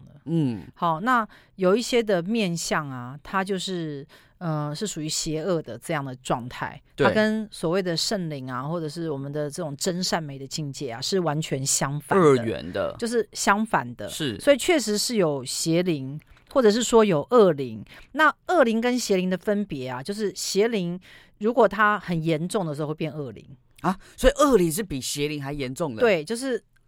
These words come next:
Speaker 1: 你到恶灵的时候呢，就是几乎一般人没有办法处理，就是没有办法去控制它跟处理它。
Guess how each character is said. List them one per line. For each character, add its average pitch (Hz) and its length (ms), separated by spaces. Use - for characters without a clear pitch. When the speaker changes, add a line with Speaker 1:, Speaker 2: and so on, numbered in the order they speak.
Speaker 1:
你 190 160
到 285 280
恶 311 160
灵 175 180
的 175 100
时 165 160
候 175 220
呢， 151 240
就 240 160
是 196 540
几 277 180
乎 269 100
一 262 60
般 233 140
人 180 80
没 180 80
有 165 60
办 170 120
法 151 60
处 131 300
理， 131 360
就 220 100
是 214 80
没 220 120
有 220 80
办 214 120
法 185 80
去 175 460
控 202 240
制 180 180
它 165 240
跟 165 200
处 151 180
理 127 180
它。 127 280